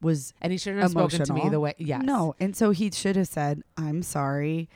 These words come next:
Speaker 1: I shouldn't have spoken to you like that." Because here's the other thing. One of my biggest issues is when my job is not treated the same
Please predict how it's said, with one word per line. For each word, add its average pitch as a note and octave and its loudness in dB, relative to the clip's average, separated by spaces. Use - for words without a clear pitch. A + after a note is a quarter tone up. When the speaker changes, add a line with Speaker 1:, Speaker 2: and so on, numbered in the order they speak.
Speaker 1:
I - -8
shouldn't C#3 -6
have D3+ -4
spoken D#3 -4
to D3+ -2
you D3+ 0
like D3 -4
that." D3 -4
Because E3 -8
here's C#3 -12
the C#3+ -4
other D#3 -4
thing. A2 -14
One D3 -4
of D3 -4
my C#3 -4
biggest D#3 -4
issues D3 -4
is D3+ -6
when C#3+ -6
my D#3+ -2
job D3 -2
is C#3+ -8
not C#3 -8
treated C#3 -4
the C3+ -4
same C3+ -6